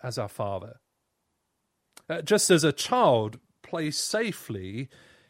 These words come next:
in their parents' home, and they're, they're happy to play away, not even <laughs> worried about, uh, the dangers, uh, that might be around them, well, so it is that actually we have the <laughs> opportunity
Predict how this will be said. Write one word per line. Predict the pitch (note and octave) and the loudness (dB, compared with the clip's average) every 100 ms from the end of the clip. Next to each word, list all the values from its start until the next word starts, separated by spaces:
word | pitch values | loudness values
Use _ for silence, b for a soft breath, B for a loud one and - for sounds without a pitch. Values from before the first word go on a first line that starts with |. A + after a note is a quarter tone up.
| b | b
in | D3+ D#3 | -6 -2
their | D3+ | -4
parents' | - F#3 E3 D3 - | -4 -2 -2 -2 -8
home, | - F3 D#3+ B2 | -4 0 0 0
and | B2+ C3+ | -4 -6
they're, | - | -8
they're | D#3 G3 E3 | -2 0 0
happy | A#3+ B3+ | -2 0
to | D#3+ | 0
play | C#3 - F3+ | 0 2 4
away, | D#3 D3+ C#3 | 4 4 2
not | C#3 B3+ D4+ | 2 0 0
even | G3 D3 C#3 | 0 -2 0
<laughs> | G3+ | 0
worried | E3 B2+ | 2 0
about, | B2 C3 A2+ - b b - | 0 -2 -2 -8 b b -6
uh, | C3 | -6
the | C3 B2+ | -4 -2
dangers, | D3 C3+ B2+ A2+ - - | 0 0 -2 -4 -6 -6
uh, | A#2+ A#2 | -6 -4
that | A#2 A#2+ | -6 -4
might | B2+ A#2+ | -2 -2
be | B2 | -2
around | A2 C3 C3+ | -2 -2 -2
them, | C3 D3 | -2 0
well, | G3+ G3 b b b - | 0 0 b b b -12
so | - C4 C4+ | 2 4 6
it | A3 | 6
is | A#3 F#3 G#2 A#2 - - - _ _ _ _ - | 6 4 0 -8 -10 -10 -16 _ _ _ _ -4
that | E3+ | 0
actually | F#3 - F3+ C#3+ | -2 -2 -4 -4
we | C3+ D3+ D#3 G#3 G3 | -8 -10 -6 -4 -4
have | E3+ D3+ - | -4 -6 -6
the | F3+ | -6
<laughs> | |
opportunity | - - D3+ D3 A#2 A2+ - | -4 -4 -2 -2 -6 -10 -14